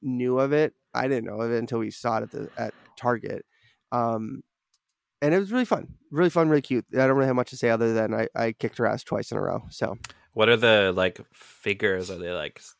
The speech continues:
Speaker 2: die-cast still? Are they plastic, or what are they, what do they
Speaker 1: Um,
Speaker 2: look like?
Speaker 1: they're, they're injected molded plastic, but they're pretty high quality. Uh,
Speaker 2: Yeah.
Speaker 1: f-, four different villagers.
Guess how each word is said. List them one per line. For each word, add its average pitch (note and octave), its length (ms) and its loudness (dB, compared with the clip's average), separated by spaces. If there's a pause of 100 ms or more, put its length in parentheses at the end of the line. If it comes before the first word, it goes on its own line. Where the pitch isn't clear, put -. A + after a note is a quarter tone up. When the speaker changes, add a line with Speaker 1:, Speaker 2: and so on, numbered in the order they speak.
Speaker 2:
die-cast A2 500 -2
still? C3+ 220 -2
Are C3 140 0
they G2 140 -4
plastic, B2+ 560 -4
or G2+ 100 -2
what F#2+ 160 -4
are F#2+ 80 -2
they, F2+ 360 -8
what F#3 180 6
do G3 100 2
they G3+ 60 -2
Speaker 1:
Um, - 20 -4
Speaker 2:
look - 160 -6
like? G2+ 160 -8 (300)
Speaker 1:
they're, A3 340 4
they're F3+ 300 4
injected D#3 400 0
molded D3 260 -2
plastic, - 400 -4
but D3 120 -4
they're D3+ 100 -2
pretty G#3 160 -2
high D#3+ 140 0
quality. C3+ 540 2 (120)
Uh, C3 160 2
Speaker 2:
Yeah. B2+ 60 4
Speaker 1:
f-, - 260 -6
four C#3 200 0
different C3+ 260 -2
villagers. B2 640 -2